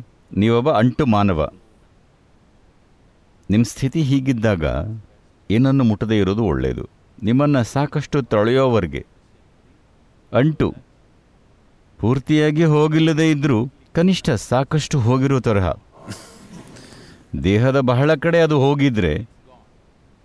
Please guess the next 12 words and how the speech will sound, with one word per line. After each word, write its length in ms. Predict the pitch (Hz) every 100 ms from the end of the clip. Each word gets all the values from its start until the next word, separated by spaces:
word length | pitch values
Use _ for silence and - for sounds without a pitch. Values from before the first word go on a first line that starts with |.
| _ 131
ಜಗತ್ತಲ್ಲಿ 720 | 120 147 185 170 190 190 185
ಸಾಗೋದು 600 | - 127 143 151 151 165
ಸುರಕ್ಷಿತ. 600 | - 120 104 - 90 - - - - _ _ _ _ -
ಅಲ್ಲಿ 220 | 139 170
ತನಕ 260 | 180 175 180
ಜಗತ್ತನ್ನ 540 | 127 131 156 165 165
ಪ್ರವೇಶಿಸೋದೇ 760 | 139 107 135 139 143 151 156 170
ಸುರಕ್ಷಿತ 480 | 147 135 - 123
ಅಲ್ಲ. 260 | 110 92 78 85 - _ _ _ _ _ _ _ _ _ _ _ _ _ _ _ _ _ _ -
ಯಾಕಂದ್ರೆ 580 | 95 - 110 87 80 -
ಆಯ್ಕೆ 460 | - 98 123 143
ಮಾಡಕ್ಕಾಗಲ್ಲ. 680 | 135 127 123 127 120 120 113